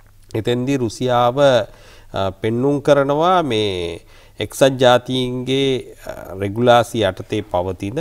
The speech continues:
මේ, අ, ජෙනොසයිඩ්, අ, රුලින් එක, ජෙනොසයිඩ් ලෝ එක, අ, මෙතෙන්දී, අ, පෙන්නුම් කරනවා. ඉතින් නමුත් යුක්‍රේනය සඳහන් කරන්නේ, අ,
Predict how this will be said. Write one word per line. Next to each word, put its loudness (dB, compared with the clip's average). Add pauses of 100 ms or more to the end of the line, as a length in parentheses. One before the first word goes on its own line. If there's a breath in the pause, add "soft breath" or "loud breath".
(120)
මේ, -6 (880 soft breath)
අ, -6
ජෙනොසයිඩ්, 2
අ, -2 (120)
රුලින් 0
එක, -6
ජෙනොසයිඩ් -2
ලෝ 2
එක, -4
අ, -2
මෙතෙන්දී, -6 (280)
අ, -10 (120)
පෙන්නුම් -4
කරනවා. -16 (520 soft breath)
ඉතින් -6
නමුත් 0
යුක්‍රේනය 2
සඳහන් -2
කරන්නේ, -4
අ, -20